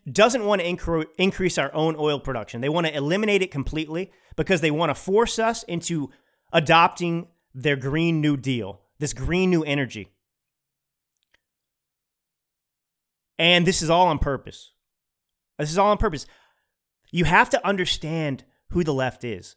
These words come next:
and what they want. Complete power. They are not good people. They don't have noble intentions. They do not act in good faith. Just remember that, and it all makes sense.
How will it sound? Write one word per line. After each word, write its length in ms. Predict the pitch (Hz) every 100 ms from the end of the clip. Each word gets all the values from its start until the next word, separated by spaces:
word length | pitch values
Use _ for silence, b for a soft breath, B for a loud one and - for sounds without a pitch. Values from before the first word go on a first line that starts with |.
| -
and 160 | 139
what 180 | 139 143
they 100 | 131
want. 480 | 117 117 92 - - _ _ _ _ _ -
Complete 580 | 175 - 175 220 233 -
power. 540 | - 180 175 110 92 _ _ _ _ _ -
They 140 | 180
are 120 | 190
not 440 | 175 190 240 247 147
good 260 | 202 175
people. 520 | - 160 151 160 202 _
They 80 | 160
don't 160 | 190 233
have 180 | 240
noble 360 | 170 170 190 202
intentions. 440 | 185 - 196 156
They 120 | 139 135
do 180 | 143
not 260 | 214 220 208 151
act 300 | 147 156 -
in 140 | 143
good 180 | 131 131
faith. 380 | - 147 117 - b b b
Just 400 | 185 262 - 285
remember 460 | 269 208 233 247
that, 320 | 143 113 104 b b
and 140 | 143
it 80 | 147 -
all 240 | 151 160 175
makes 280 | 165 147
sense. 520 | - 127 95 - -